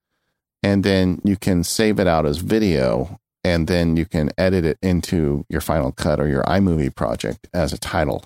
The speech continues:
in between. And these, you know, these apps also have their own titling systems, but if you know Keynote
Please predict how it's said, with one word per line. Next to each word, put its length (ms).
in 80
between. 460
And 380
these, 240
you 120
know, 80
these 220
apps 300
also 260
have 120
their 120
own 180
titling 460
systems, 400
but 200
if 140
you 140
know 220
Keynote 560